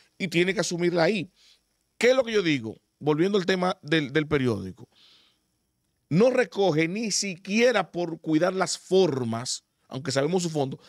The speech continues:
las formas. Bueno, vamos a poner que Danilo dijo esto, o, lo que, o, o como lo interpreta Maracayo. Danilo, eh, falsamente recoge, eh, admite disculpas, pero involucra a todo el mundo.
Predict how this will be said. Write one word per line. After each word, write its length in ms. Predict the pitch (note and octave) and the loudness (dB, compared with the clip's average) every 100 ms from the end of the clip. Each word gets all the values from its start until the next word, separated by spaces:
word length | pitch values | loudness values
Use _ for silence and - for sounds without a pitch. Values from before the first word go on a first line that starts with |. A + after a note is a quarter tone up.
| - | -6
las 320 | E3+ F3+ - | -4 -2 -6
formas. 380 | F#3 F#3 C#3 E3+ | -2 -2 0 0
Bueno, 320 | G3+ B2+ - - - _ | 0 -2 -10 -20 -20 _
vamos 220 | B2 F#3+ | -2 2
a 40 | G#3 | 2
poner 380 | G3 G#3 G3+ - _ | 2 2 0 -8 _
que 120 | - E3+ | -4 -2
Danilo 400 | D3+ E3+ G3 E3 | 0 2 0 2
dijo 280 | D#3+ C#3+ | 2 4
esto, 400 | G3+ A3+ - F3+ - _ | 2 2 -4 -12 -12 _
o, 100 | - | 0
lo 120 | F3 F3+ | 0 2
que, 180 | E3+ - | -2 0
o, 100 | F3 | -2
o 240 | E3+ E3+ | 0 -2
como 240 | E3+ E3 F3+ | 0 -2 -2
lo 60 | |
interpreta 360 | E3+ D#3+ F#3+ G#3+ | 0 0 0 2
Maracayo. 540 | G#3 F3 G#3+ C#3 G2+ _ _ _ | 0 0 -2 -2 -8 _ _ _
Danilo, 640 | - F#3 A3 D4+ C#4 - _ _ _ - | 0 2 2 0 0 -2 _ _ _ -2
eh, 180 | D#3 | 0
falsamente 840 | E3 G3+ C#4+ - F#3 A3+ G#3 G3 F3+ | 2 0 0 -2 -2 -2 -4 -4 -4
recoge, 520 | E3 F#3+ F#3+ F#3 D3 | -4 0 2 2 2
eh, 40 | |
admite 300 | D#3 D3+ F#3+ | 0 -2 -2
disculpas, 360 | F#3 - C4+ A#3+ | -2 -2 -2 -2
pero 120 | F3 | 0
involucra 340 | E3 D3 G3+ G3+ | 0 2 2 2
a 40 | |
todo 100 | F3+ | 0
el 80 | E3 | -2
mundo. 260 | C3 A2+ | -2 -6